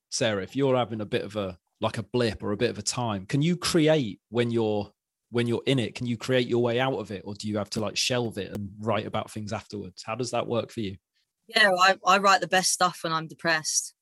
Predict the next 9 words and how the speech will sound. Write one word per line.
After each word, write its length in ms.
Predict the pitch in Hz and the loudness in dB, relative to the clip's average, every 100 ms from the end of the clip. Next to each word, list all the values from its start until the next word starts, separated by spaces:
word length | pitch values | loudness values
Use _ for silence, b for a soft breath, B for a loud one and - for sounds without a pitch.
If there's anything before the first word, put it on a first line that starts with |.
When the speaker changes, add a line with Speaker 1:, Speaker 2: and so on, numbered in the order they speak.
| - | 2
Speaker 2:
I've 180 | 170 160 | 2 6
written 220 | 180 110 | 4 4
Speaker 1:
Wow. 140 | 101 - - | -4 -10 -12
Speaker 2:
some 460 | - 175 165 160 | -6 -2 -2 -4
incredible 720 | 160 156 - 165 156 160 151 _ _ - | -10 -12 -2 -2 0 -6 -8 _ _ -4
stuff, 580 | - 185 190 214 - - - | 0 4 4 4 -2 -4 -16
<laughs> 160 | - - | -12 2
and, 220 | 208 208 | 4 6
um, 300 | 202 196 | 6 4